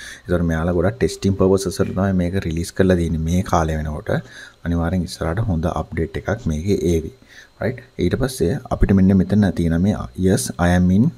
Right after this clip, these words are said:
අ, white listed" කියලා. ඉතින් මේ බටන් එකක් තියෙනවා. මේක ක්ලික් කරලා අපිට මෙයාලගේ ඇප් එකට එන්ටර් වෙන්න අවස්ථාව හම්බ වෙනවා.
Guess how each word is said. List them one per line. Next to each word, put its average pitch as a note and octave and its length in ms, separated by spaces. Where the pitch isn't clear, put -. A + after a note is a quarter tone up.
අ, - 200
white F2 340
listed" F2 340
කියලා. - 320
ඉතින් - 220
මේ F#2 100
බටන් E2+ 280
එකක් G#2 180
තියෙනවා. E2+ 260
මේක F2+ 240
ක්ලික් F#2 240
කරලා B2 340
අපිට G2 300
මෙයාලගේ F2 440
ඇප් - 220
එකට F2+ 220
එන්ටර් F#2 300
වෙන්න E2 260
අවස්ථාව E2 540
හම්බ E2 300
වෙනවා. G2 280